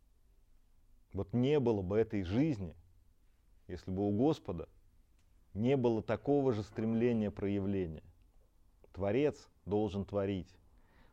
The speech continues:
Проявленная часть Бога в виде Творца нуждается в творении, нуждается в проявлении, как каждый человек нуждается в реализации.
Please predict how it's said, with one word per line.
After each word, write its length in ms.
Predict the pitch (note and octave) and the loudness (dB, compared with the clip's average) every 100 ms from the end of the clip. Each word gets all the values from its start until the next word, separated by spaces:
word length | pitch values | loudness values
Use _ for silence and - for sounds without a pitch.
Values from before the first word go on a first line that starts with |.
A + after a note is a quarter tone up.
| _ | _
Проявленная 680 | - G#2+ B2 B2+ A#2+ G#2+ G#2 | -2 4 6 6 4 0 -2
часть 280 | - G#2+ F2+ | -2 -4 -2
Бога 340 | F2+ C#3 C#3 | 0 2 2
в 80 | A2+ | 0
виде 220 | G2 G2 | 0 -2
Творца 560 | F#2+ G#2 G2+ - F#2+ - - - - - - - - - - - | -2 -2 -2 -4 -8 -8 -14 -20 -20 -20 -20 -20 -20 -20 -20 -12
нуждается 800 | G2+ G#2+ F#2+ A2 A2 G#2+ - - | -6 -6 -2 0 0 0 -4 -12
в 60 | - | -8
творении, 580 | F#2 F2+ F2 D2+ - - - | -6 -6 -6 -8 -14 -20 -18
нуждается 640 | F2 F2 F2+ G#2 G#2 G2+ G2+ | -12 -8 -4 -2 -2 -2 -10
в 40 | |
проявлении, 680 | - G2+ G#2 G#2 A#2 G#2+ F2+ | -8 -2 -2 0 0 0 -4
как 200 | E2+ G2+ - | -6 -6 -4
каждый 380 | - C3 G#2+ G#2+ | 0 2 2 -4
человек 480 | - F#2 F#2+ A#2+ A#2+ | -4 -4 0 -2 -2
нуждается 540 | G2+ F#2+ G2 G2 - | -4 0 0 -2 -4
в 60 | F#2 | -4
реализации. 680 | F2+ F2+ E2+ E2 - - | -2 -2 -4 -8 -10 -20